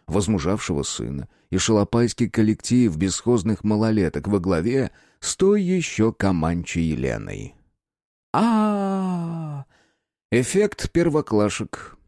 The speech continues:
Гомонящая толпа малышни, способная затоптать даже выпускника,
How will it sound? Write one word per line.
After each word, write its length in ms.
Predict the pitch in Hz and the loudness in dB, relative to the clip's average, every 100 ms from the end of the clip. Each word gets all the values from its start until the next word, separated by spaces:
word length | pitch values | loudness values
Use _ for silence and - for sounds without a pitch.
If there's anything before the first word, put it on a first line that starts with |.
| _ _ | _ _
Гомонящая 640 | 85 117 123 147 127 127 123 | -2 0 2 2 2 2 2
толпа 400 | 110 104 123 127 | 2 2 2 2
малышни, 500 | 101 95 - 120 147 | 2 0 0 0 0
способная 600 | - 85 127 123 110 98 | -2 -2 0 0 0 0
затоптать 580 | 98 95 90 - 135 | 0 -2 -4 -2 -2
даже 260 | 98 120 110 | 0 0 2
выпускника, 720 | 107 98 101 98 90 117 120 | 0 -2 -4 -2 -2 -2 -4